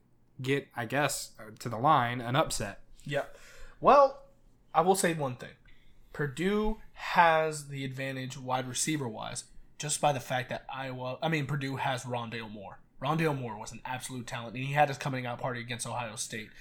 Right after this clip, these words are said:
Speaker 1: I mean, don't forget about D J Knox running the ball either.
Speaker 2: Yeah, yeah, you're absolutely right.
Speaker 1: I mean, Purdue, Purdue is talented. Purdue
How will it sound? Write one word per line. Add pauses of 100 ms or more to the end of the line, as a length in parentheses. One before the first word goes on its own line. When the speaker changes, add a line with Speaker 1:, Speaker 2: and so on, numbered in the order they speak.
Speaker 1:
I
mean,
don't
forget
about
D
J
Knox
running
the
ball
either. (160)
Speaker 2:
Yeah,
yeah,
you're
absolutely
right.
Speaker 1:
I
mean,
Purdue,
Purdue
is
talented.
Purdue